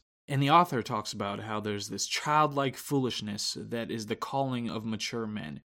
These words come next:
You have to have this childlike foolishness. You have a need for legitimate foolishness. But again, the question is what level of illusion? It's not whether you should lie to yourself, but what level of illusion should you live on? Then we have a general view of mental illness where the author goes into schizophrenia and perversions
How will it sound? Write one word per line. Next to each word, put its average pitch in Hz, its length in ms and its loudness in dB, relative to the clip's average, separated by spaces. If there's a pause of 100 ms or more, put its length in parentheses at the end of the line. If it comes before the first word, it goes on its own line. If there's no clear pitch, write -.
(120)
You 139 120 4
have 147 120 2
to 143 120 2
have 135 440 -2
this 107 140 0
childlike 107 560 -4
foolishness. 104 640 -6
You 113 180 -6
have 120 220 -6
a - 20 -4
need 131 460 0
for 110 240 -4
legitimate 117 640 -2
foolishness. - 720 -4 (500)
But 131 100 4
again, 135 340 6
the 127 80 0
question - 440 2
is 123 160 -2
what 127 300 2
level 131 280 2
of 117 80 0
illusion? 123 540 4
It's - 140 -2
not 143 160 0
whether 135 180 6
you 120 160 4
should 113 160 -2
lie 113 160 0
to 104 80 -2
yourself, 101 420 -4
but 117 120 0
what 127 240 0
level 131 320 2
of 120 100 0
illusion 113 540 0
should 113 320 -4
you 110 100 0
live 104 300 -2
on? - 240 -10 (200)
Then 127 100 -2
we 131 60 2
have 123 80 2
a 127 60 0
general 160 340 4
view 147 200 4
of 139 60 4
mental 131 300 -2
illness 120 380 -4
where 110 240 -2
the 107 160 0
author 117 200 -2
goes 110 200 0
into 104 140 -2
schizophrenia 131 640 -2
and 107 120 -2
perversions 117 800 -2